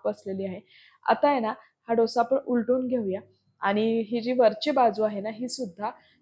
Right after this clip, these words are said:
छान खरपूस अशी भाजून घेणार आहोत. अ, फक्त मंद गॅसवर भाजू नका, नाहीतर तो कडक होतो आणि मग चव तेवढी छान लागत नाही. मीडियम फ्लेमवरच आपल्याला हा डोसा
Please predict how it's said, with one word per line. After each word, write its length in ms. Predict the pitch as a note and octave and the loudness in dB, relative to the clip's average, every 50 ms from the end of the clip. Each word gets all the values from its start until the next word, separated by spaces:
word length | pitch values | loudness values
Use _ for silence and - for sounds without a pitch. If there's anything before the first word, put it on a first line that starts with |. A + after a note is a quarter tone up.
| _ _ | _ _
छान 280 | - - A#3 A#3 C4+ D#4 - - _ _ _ _ | -10 -2 -2 -2 -2 -2 -8 -16 _ _ _ _
खरपूस 360 | - A3+ G#3 - B3 B3 B3 - | -6 -6 -4 -2 -2 -4 -4 -4
अशी 240 | - - - - E4 - _ _ | -8 -8 -8 -10 -10 -18 _ _
भाजून 460 | G#3+ A3 G#3+ G3 F#3 G#3 A3 A#3 A3+ | -4 -2 -2 -2 0 -2 -4 -4 -2
घेणार 400 | G#3 A#3+ A3 G3+ F#3+ F#3 F3+ - - | -2 -2 -2 -2 -2 -2 -2 -4 -4
आहोत. 300 | - - F3 F3 - - _ _ _ _ _ _ _ | -4 -6 -4 -4 -8 -8 _ _ _ _ _ _ _
अ, 160 | - G3+ G#3 G#3+ G#3 | 0 2 2 4 4
फक्त 360 | C4 B3 B3 - _ _ D4+ D4+ E4 - - | 2 0 0 -4 _ _ 2 2 2 2 2
मंद 240 | B3 B3 A#3 A#3 B3 | 0 0 2 4 4
गॅसवर 380 | B3 B3+ B3 B3 B3 B3+ B3+ B3 | 4 4 4 2 2 2 0 2
भाजू 300 | C4 C4 A#3 G#3 A3+ A3+ | 2 2 0 0 -2 -4
नका, 300 | A3+ A3 G3+ - A3 G#3+ | -4 -6 -6 -4 -6 -4
नाहीतर 280 | G#3+ G#3+ G3+ - A#3 | -4 -6 -6 -6 -8
तो 140 | A#3 - B3 | -4 -4 -6
कडक 560 | B3 B3 - _ _ A3 G3+ G3 A3 A#3+ - | -6 -6 -14 _ _ 4 6 6 6 4 2
होतो 240 | B3+ A#3+ - - G3 | -4 -6 -6 -4 -6
आणि 160 | F#3 F#3+ G#3+ | -6 -6 -8
मग 80 | A#3 A#3 - _ _ | -10 -10 -12 _ _
चव 160 | - G#3+ G#3 G3+ | 0 0 0 0
तेवढी 300 | G#3 G3+ G3+ G3+ G#3 G#3+ | 0 -6 -6 -6 -6 -8
छान 220 | - - G#3+ G3+ F#3+ | -8 -10 -14 -14 -12
लागत 260 | F3+ F3+ E3+ F3 E3+ - | -10 -10 -10 -12 -12 -14
नाही. 80 | A3 A#3+ | -12 -8
मीडियम 360 | B3 A#3+ A3+ G3+ G#3 A3+ A#3+ | -4 -4 -2 -2 -2 -4 -4
फ्लेमवरच 480 | A#3+ - B3+ B3+ A#3 A3+ A3+ B3 B3+ B3+ | -6 -2 0 0 0 2 0 0 0 -2
आपल्याला 280 | G#3+ - F#3+ F#3+ G#3+ | -6 -6 -6 -6 -4
हा 80 | G#3 G#3 | -4 -6
डोसा 320 | G3 G3 F#3+ F#3 - F#3+ | -6 -6 -8 -8 -10 -14